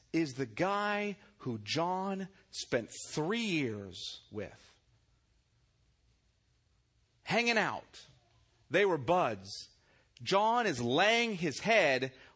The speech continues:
on Jesus' chest at the Last Supper. They're friends.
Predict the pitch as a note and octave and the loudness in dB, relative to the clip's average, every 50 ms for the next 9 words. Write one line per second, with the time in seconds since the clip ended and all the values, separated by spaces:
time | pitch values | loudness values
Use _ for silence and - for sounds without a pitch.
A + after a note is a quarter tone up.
0 | _ - D#3 D#3+ D3+ C3+ B2 B2+ F#3+ A3 A#3 G#3+ F#3 F3 F3 D3 B2 - - - | _ 0 0 2 2 0 0 0 0 2 0 0 -2 -2 -2 -2 -2 -4 -4 -2
1 | - - G#3 G#3+ F#3+ E3 - - - C3+ C3+ C3 C3 D#3 E3 F3 F3 D#3+ - - | 0 4 4 4 4 4 2 -4 -6 -4 -4 0 2 4 4 4 2 2 0 0
2 | - E3+ D#3+ - - A#2 G2+ G2 - - _ _ _ _ _ _ _ _ _ _ | 2 2 0 0 -2 -6 -6 -6 -8 -14 _ _ _ _ _ _ _ _ _ _
3 | _ _ _ _ _ _ _ _ - A#2+ D#3 F#3+ F#3+ E3 - - - E3 G3 G#3 | _ _ _ _ _ _ _ _ -2 0 2 2 2 0 -4 -8 -4 0 2 2
4 | G3+ E3 C3 A#2 G#2+ G#2 F#2+ F#2+ - - - - - | 2 2 0 -2 -6 -8 -10 -12 -12 -12 -12 -12 -14